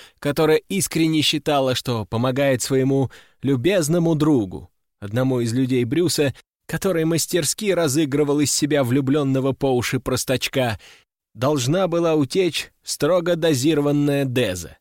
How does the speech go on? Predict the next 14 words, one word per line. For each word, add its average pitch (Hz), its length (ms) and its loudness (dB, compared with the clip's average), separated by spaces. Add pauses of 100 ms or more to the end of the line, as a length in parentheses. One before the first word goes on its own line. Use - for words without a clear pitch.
(760)
Суть 226 360 0
ее 202 300 2
сводилась 170 580 0
к - 80 -6
следующему. 104 800 -2 (520)
Я, 165 460 -2
Петр 190 460 -2
Смирнов, 139 720 0 (280)
стою 127 400 -2
на 139 120 -2
пороге 139 420 0
создания 131 640 -2
такого 180 640 -2
оружия, 110 520 0